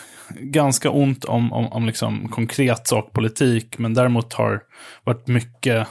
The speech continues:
signalpolitik, mycket kulturkrig och, och, och mycket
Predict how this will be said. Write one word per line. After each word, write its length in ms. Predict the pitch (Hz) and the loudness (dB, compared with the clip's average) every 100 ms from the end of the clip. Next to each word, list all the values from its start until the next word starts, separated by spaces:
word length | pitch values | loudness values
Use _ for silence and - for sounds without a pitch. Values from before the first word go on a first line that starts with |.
| - - - _ | -12 -20 -20 _
signalpolitik, 1300 | - 127 120 113 113 107 127 113 - 120 113 - - | 0 2 4 4 2 0 -2 -2 0 0 0 -6 -10
mycket 380 | 120 120 - 120 | -6 -6 -4 -4
kulturkrig 1000 | 113 113 120 107 104 - 120 117 113 107 | -2 -2 -2 -2 -4 -4 -2 0 -2 -6
och, 320 | - 110 101 - | -10 -8 -8 -8
och, 240 | 104 - | -10 -8
och 80 | 107 | -6
mycket 720 | 107 - _ - 104 98 101 | -6 -10 _ -6 -4 -4 -8